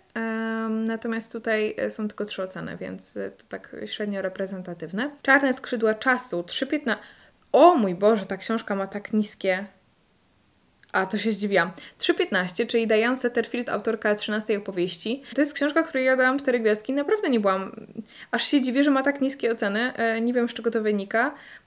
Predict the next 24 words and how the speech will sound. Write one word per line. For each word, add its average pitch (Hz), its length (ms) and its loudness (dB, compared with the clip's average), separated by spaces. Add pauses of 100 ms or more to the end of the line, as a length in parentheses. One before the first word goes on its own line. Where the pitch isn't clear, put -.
Mm, 220 180 0
tak 226 160 0
patrzę - 240 0
po 240 160 -4
moich 226 340 -2
znajomych 208 360 0
tutaj 190 300 -4
na, 190 120 -6 (320)
na 196 160 -8
Goodreadsie. 185 600 -6 (560)
<laughs> - 540 -20
Ale 220 360 2
większość, 254 800 -4 (840)
no 254 140 2
tak, 226 260 4
no 233 60 2
nie 247 120 4
ma 240 120 4
ani 240 200 2
jednej 233 320 2
oceny 220 500 -2
poniżej 208 420 0
trzech 208 220 -2
gwiazdek. 185 540 -2